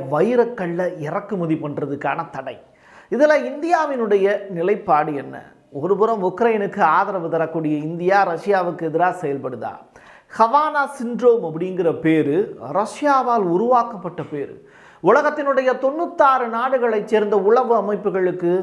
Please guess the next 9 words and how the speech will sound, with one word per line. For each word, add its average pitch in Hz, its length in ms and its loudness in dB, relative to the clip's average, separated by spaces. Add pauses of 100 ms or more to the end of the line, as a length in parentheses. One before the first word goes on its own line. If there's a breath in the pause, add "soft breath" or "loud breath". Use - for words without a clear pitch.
(280)
ரஷ்யா 226 420 2 (100)
அனுப்பி 185 380 -6
இருக்கக்கூடிய 156 580 -6 (300)
முக்கியமான 160 640 -6 (180)
செய்தி 151 280 -6 (100)
என்ன? 123 140 -16 (800 loud breath)
இதை 180 120 4 (140)
கேட்ட 226 260 4 (500)
உளவாளிகள் 180 680 0